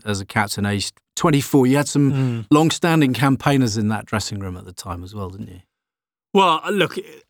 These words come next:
Speaker 2: A, there were some long-standing campaigners, the likes of Phil Tufnell and, um, Paul Weeks and a number of others. B, I was clueless. I was so clueless. You know, I wasn't ready.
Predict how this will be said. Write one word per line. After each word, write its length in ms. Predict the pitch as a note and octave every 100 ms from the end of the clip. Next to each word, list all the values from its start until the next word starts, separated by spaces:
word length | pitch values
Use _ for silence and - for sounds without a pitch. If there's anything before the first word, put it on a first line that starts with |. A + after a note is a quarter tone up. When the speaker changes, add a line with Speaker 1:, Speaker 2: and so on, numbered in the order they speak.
| G3+
Speaker 2:
A, 260 | F#3 F3+
there 220 | D3+ D3
were 80 | C#3
some 240 | C#3 D3 C#3+
long-standing 680 | C#3 A#2+ D#3 C3 B2+ B2 - -
campaigners, 460 | - C3 A#2+ B2+ A#2+
the 80 | A#2+
likes 240 | B2+ C3
of 100 | C3+
Phil 220 | - B2+
Tufnell 1000 | A2 C3+ B2 - B2 A#2+ A#2 A#2 A#2+ A#2+
and, 380 | A#2+ A2+ A2 A#2 -
um, 240 | A#2 A2
Paul 260 | - D3 B2
Weeks 480 | A#2 B2+ B2 - -
and 120 | A#2+
a 20 |
number 240 | A#2+ A#2+
of 80 | A2+
others. 580 | A#2+ A2+ G#2+ G#2+ G#2+ - - _ _ _ _ -
B, 460 | D#3 D3 C#3+ C3+ C3+ - - _
I 200 | C3+ B2+
was 160 | A2
clueless. 720 | - - B2 A2 G2 - - - _ _ _
I 120 | C3 C3+
was 120 | C3+
so 240 | - E3
clueless. 460 | C#3 C#3+ A#2 A2 -
You 80 | C#3
know, 80 |
I 40 | C3+
wasn't 340 | D#3+ D#3 C3
ready. 420 | B2 A#2 B2+ F3